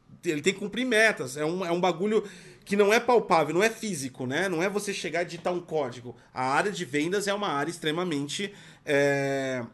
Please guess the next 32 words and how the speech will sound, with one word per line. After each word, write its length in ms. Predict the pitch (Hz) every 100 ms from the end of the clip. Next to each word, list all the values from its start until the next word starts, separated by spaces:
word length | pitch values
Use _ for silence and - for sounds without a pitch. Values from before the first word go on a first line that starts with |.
| _
é 120 | 139 131
não 200 | 165 185
palpável, 560 | 254 254 240 180 123
ela 100 | 127
é 20 | 165
uma 120 | 226
ideia, 520 | 196 190 175 131 120 - _ -
né? 320 | 127 143 165 -
E 100 | 131
até 200 | 131 143
que 100 | 156
você 240 | 175 175
consiga 380 | 180 185 175 185
ficar 180 | 185 185
bem 140 | 175
sucedido. 420 | 180 220 180 135 135
Então, 280 | 226 254 - - - -
a, 100 | 196
uma 280 | 165 160 165
área 160 | 180
de 100 | 185
vendas 280 | 139 180 185
tem 140 | 208 202
que 60 |
ser 140 | - 196
motivada. 500 | 196 220 190 143 135
Até 160 | -
aí 80 | 381
não 100 | 359
tem 120 | 302
problema 360 | - 190 233 254
nenhum. 240 | 247 151